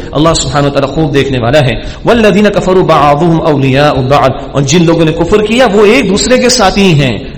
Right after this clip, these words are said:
إِلَّا تَفْعَلُوهُ تَكُنْ فِتْنَةٌ فِي الْأَرْضِ وَفَسَادٌ كَبِيرٌ، اگر تم ایسا نہیں کرو گے مسلمانوں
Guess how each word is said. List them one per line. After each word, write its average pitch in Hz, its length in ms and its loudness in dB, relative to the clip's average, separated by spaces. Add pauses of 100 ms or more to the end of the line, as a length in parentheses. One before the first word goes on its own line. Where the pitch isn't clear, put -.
(140)
إِلَّا 269 380 4
تَفْعَلُوهُ 247 680 2
تَكُنْ 208 420 2
فِتْنَةٌ 196 880 2
فِي 156 160 -2
الْأَرْضِ 180 480 0
وَفَسَادٌ 156 500 0 (140)
كَبِيرٌ، 156 500 -2 (100)
اگر 196 160 0 (100)
تم 320 240 4
ایسا 233 240 2
نہیں 208 160 4
کرو 190 240 2
گے 170 60 0
مسلمانوں 160 760 2